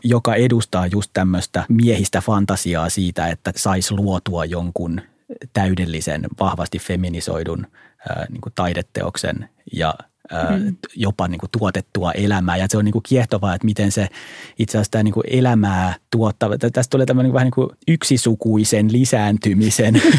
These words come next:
Speaker 1: <laughs> fantasia, jossa silleen niinku myöskin tää vastakkainen sukupuoli ja toiseus luodaan täysin ikään kuin sen miesyksilön
Speaker 2: Kyllä.
Speaker 1: niinku toimesta ja pään sisällä.
Speaker 2: Kyllä, joo. Ja siitä seksuaalisesta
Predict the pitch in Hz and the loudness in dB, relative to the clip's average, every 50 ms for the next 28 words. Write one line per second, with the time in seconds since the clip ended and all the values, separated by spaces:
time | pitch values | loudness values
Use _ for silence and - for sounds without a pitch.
0 | 339 330 180 175 - - - - - - - - - 170 156 165 156 135 - 135 | 6 6 6 4 2 0 -2 -4 -6 -4 -2 2 2 4 4 4 4 4 4 2
1 | 135 - 143 135 131 139 131 135 131 131 127 - 131 131 127 131 135 135 131 135 | 4 4 4 4 6 6 6 4 4 4 4 2 2 4 4 4 4 4 4 4
2 | 131 139 131 143 147 151 143 139 - - 123 117 117 117 117 120 120 131 135 131 | 4 4 4 4 6 6 4 4 2 2 2 2 2 2 2 2 2 2 2 2
3 | - 135 123 - 120 107 104 104 107 - 123 113 - 117 113 - 104 101 101 104 | 0 -2 0 0 0 2 2 2 2 2 2 2 2 0 0 0 0 2 2 2
4 | 107 104 - 120 120 117 113 - 104 95 - 113 113 120 123 120 110 98 92 92 | 0 0 2 2 2 2 2 2 0 0 0 0 2 2 4 2 2 2 0 0
5 | 90 98 - 117 113 113 107 104 95 78 90 98 104 98 104 - 104 - 104 92 | 0 0 0 2 2 2 2 2 0 0 0 0 -2 -2 0 0 0 0 0 0
6 | 92 98 - _ - - - 117 113 117 120 113 101 - - - 95 98 - - | 0 -2 -4 _ -6 -2 2 2 4 4 4 4 2 2 0 0 -2 -2 0 0
7 | - 90 87 87 85 80 90 95 - - - - - 233 226 214 196 180 170 170 | 0 2 2 2 0 0 -2 -4 -6 -10 -18 -4 0 2 2 4 4 4 2 2
8 | 175 180 120 110 113 107 107 101 98 90 - - - 85 85 90 - - 98 87 | 2 4 4 4 4 4 2 2 0 0 -2 -4 -4 -2 -4 -2 -2 -2 -2 0
9 | 85 90 - - 90 90 - 113 107 - - - - - - - 214 208 208 180 | -2 -2 -2 -2 -2 -2 0 -2 -2 -2 -2 -4 -6 -8 -4 0 2 2 2 2
10 | 175 165 170 165 190 185 - 190 180 175 170 165 175 202 196 240 196 208 - - | 2 0 0 0 -2 -2 -2 -2 0 2 2 2 2 2 2 2 2 2 2 2
11 | 233 226 - - 220 208 202 190 190 190 180 - 180 - - 180 180 | 2 2 0 2 2 4 4 4 4 2 0 -2 -4 0 2 2 2